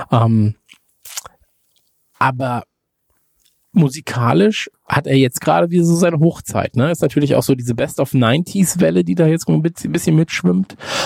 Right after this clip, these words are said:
Aber wenn du dir schaust, jetzt im Oktober ist er auf Tour, äh, quasi simultan mit Max. Ähm, Hannover spielt er diese Swiss Life Hall, er spielt in Berlin in der Max-Schmeling-Halle, so in München im Olympia-Halle. So,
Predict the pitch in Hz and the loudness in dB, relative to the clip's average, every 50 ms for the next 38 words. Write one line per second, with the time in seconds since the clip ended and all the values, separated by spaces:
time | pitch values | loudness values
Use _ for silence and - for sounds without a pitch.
0 | - - - 135 131 127 127 127 123 120 123 117 - - 131 147 - - 151 139 | -4 -2 -2 0 0 2 0 0 0 0 0 0 0 0 0 0 0 0 -2 -2
1 | - 131 127 117 - - - 165 170 170 151 147 131 117 - - - - 160 175 | -2 0 -2 -2 0 0 0 2 2 2 0 0 0 -2 -2 -4 -4 0 2 2
2 | 202 233 254 - _ - - 156 131 123 117 113 - 123 117 120 120 120 127 139 | 2 2 0 -4 _ -4 0 2 2 2 2 2 0 0 0 0 0 0 0 2
3 | 160 160 147 - - 139 131 131 123 120 - - 110 120 180 - - - - - | 2 0 0 0 0 0 2 2 2 2 0 0 0 -2 -2 -2 -4 -4 -4 -4
4 | - - - - - - - - - - - 123 120 117 117 113 113 113 110 107 | -4 -6 -8 -14 -12 -12 -12 -12 -6 -2 0 2 2 2 2 2 2 2 2 0
5 | - _ _ _ _ _ _ _ _ _ _ _ _ _ _ _ _ _ _ _ | -2 _ _ _ _ _ _ _ _ _ _ _ _ _ _ _ _ _ _ _
6 | _ _ - - _ _ _ _ _ _ - - 135 135 135 147 - 196 196 196 | _ _ -18 -18 _ _ _ _ _ _ -6 -4 -2 0 -2 0 0 0 -2 -2
7 | - - - 143 139 135 131 127 120 117 113 - - - 160 180 - - 185 180 | -2 0 0 2 2 2 0 0 0 0 0 0 0 0 0 -2 0 0 0 0
8 | 190 185 - - 180 175 180 196 208 233 - - - - - 151 135 131 127 123 | 0 0 0 0 2 4 4 4 2 0 -2 -4 -4 -4 -2 0 0 2 2 2
9 | 120 143 160 165 143 123 117 - - - - 135 127 131 160 196 190 160 165 175 | 2 2 2 4 2 2 0 -2 -4 -4 0 2 2 4 2 2 0 0 0 0
10 | 180 190 - 269 - _ _ - - 147 135 131 123 127 135 135 - 139 123 123 | 2 2 2 0 -2 _ _ -2 0 2 2 2 2 0 -2 -2 -2 0 0 2
11 | 120 120 127 147 180 - - 190 160 170 190 214 220 240 254 _ - - - - | 2 2 2 0 0 -4 -4 -2 0 0 0 0 -2 -4 -6 _ -16 -16 -14 -12
12 | - - - - - - 156 160 87 85 | -12 -12 -12 -6 -2 0 2 4 2 2